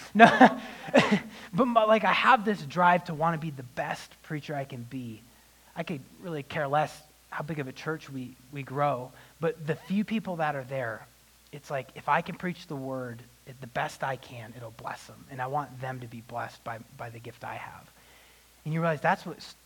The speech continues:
that's what it is. It, it's when we can serve other people greatly, they're blessed greatly. And, and God,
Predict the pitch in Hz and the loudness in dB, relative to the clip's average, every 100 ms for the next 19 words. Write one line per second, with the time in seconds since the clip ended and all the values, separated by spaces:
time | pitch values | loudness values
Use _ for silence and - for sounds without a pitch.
0 | _ - _ 156 175 160 151 175 143 170 | _ -20 _ 0 0 -2 -2 -2 -2 -10
1 | 165 170 156 - - _ _ _ _ _ | -10 -10 -12 -16 -20 _ _ _ _ _
2 | _ _ _ - 156 156 185 185 147 - | _ _ _ -10 -6 -2 -2 -2 -6 -6
3 | - 180 180 165 151 131 - 160 147 135 | -6 -2 0 0 0 -2 -8 -10 -8 -8
4 | 120 117 - 139 139 143 135 113 110 - | -8 -12 -18 -8 -2 -2 -4 -14 -18 -20
5 | - _ _ _ _ _ _ - 135 120 | -20 _ _ _ _ _ _ -14 -14 -8
6 | 131 131 - - 113 120 110 107 135 139 | -6 -6 -8 -14 -12 -12 -14 -18 -14 -12
7 | 147 143 139 143 139 | -10 -4 0 0 0